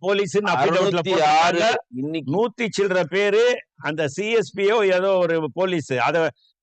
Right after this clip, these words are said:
Speaker 1: அதை நிக்க வச்சேன்னு சொன்னாங்க. அதாவது அந்த ஸ்பெஷல் போலீஸுங்க, சி ஆர் பி போலீஸ் ஏதோ சொல்லுவாங்க.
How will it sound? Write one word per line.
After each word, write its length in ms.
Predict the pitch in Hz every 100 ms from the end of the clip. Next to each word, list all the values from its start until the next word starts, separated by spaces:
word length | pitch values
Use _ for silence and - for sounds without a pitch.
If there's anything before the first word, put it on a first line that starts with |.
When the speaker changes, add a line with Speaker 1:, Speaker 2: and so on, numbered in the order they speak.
| -
Speaker 1:
அதை 220 | 147 147 151
நிக்க 200 | 170 208
வச்சேன்னு 420 | 190 - 180 160
சொன்னாங்க. 300 | 151 139 110 95 _ _ -
அதாவது 340 | 135 160 175
அந்த 200 | 170 151
ஸ்பெஷல் 420 | 139 160 156 202 170
போலீஸுங்க, 460 | 170 156 139 135 117 113 - -
சி 260 | 156 147 233
ஆர் 180 | 214 170
பி 120 | 175
போலீஸ் 340 | 147 170 151 190
ஏதோ 160 | 175 160
சொல்லுவாங்க. 420 | 143 151 147 127